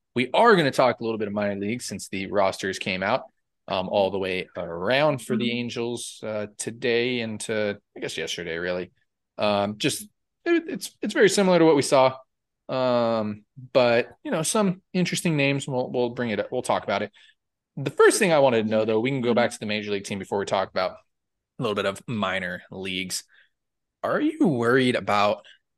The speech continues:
Speaker 1: are you worried about the Angels bullpen right now? I knew, did you know I was gonna ask this? I didn't, we didn't talk about what we were
Speaker 2: No,
Speaker 1: gonna talk
Speaker 2: but,
Speaker 1: about last
Speaker 2: like,
Speaker 1: minor leagues.
Speaker 2: ha-, have I been worried about the Angels bullpen for
Speaker 1: Well, no, no, no. I'm not
Speaker 2: the
Speaker 1: talking about
Speaker 2: whole
Speaker 1: bullpen.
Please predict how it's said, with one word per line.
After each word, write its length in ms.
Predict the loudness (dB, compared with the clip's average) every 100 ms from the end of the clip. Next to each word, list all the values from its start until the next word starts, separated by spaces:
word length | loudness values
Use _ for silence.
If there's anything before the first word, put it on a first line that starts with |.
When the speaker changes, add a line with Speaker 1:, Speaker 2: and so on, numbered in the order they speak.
| _ _ _ -12
Speaker 1:
are 80 | -6
you 80 |
worried 160 | -2 2
about 160 | 0 0
the 120 | -10 _
Angels 300 | -6 -4 -4
bullpen 560 | -6 -6 -6 -6 -12 -12 -14
right 220 | -10 -10
now? 220 | -10 -16 _ _ _ _ _ _
I 60 | 2
knew, 260 | 4 4
did 220 | 2 2 4
you 80 |
know 160 | 4 6
I 100 | 6
was 140 | 4
gonna 100 | 2
ask 240 | 2 2 0
this? 180 | -2 2
I 140 | 2
didn't, 280 | 2 -2 -4
we 100 | -4
didn't 160 | -2
talk 180 | 0 0
about 140 | 2 6
what 80 |
we 60 | 8
were 60 | 8
Speaker 2:
No, 140 | 8
Speaker 1:
gonna 0 |
talk 220 | 6 4
Speaker 2:
but, 60 | 4
Speaker 1:
about 80 | 4
last 240 | 2 0
Speaker 2:
like, 140 | -4
Speaker 1:
minor 120 | -2 -4
leagues. 240 | -6 -12 _ _ _ _ _ _ _ _ -2
Speaker 2:
ha-, 140 | 0 2
have 280 | 6 6 8
I 300 | 8 6 2 _ _
been 220 | 6 8
worried 280 | 8 8 8
about 260 | 6 6
the 80 | 6
Angels 340 | 2 4 2 4
bullpen 560 | 2 2 2 0 0
for 760 | -4 -4 -2 -2 -2 -2 -4 -6 _
Speaker 1:
Well, 160 | -10 -10 -4
no, 180 | 2 4
no, 100 | 6
no. 120 | 6
I'm 80 | 6
not 140 | 4
Speaker 2:
the 80 | 6
Speaker 1:
talking 180 | 6 8
about 160 | 10 10
Speaker 2:
whole 140 |
Speaker 1:
bullpen. 100 | 8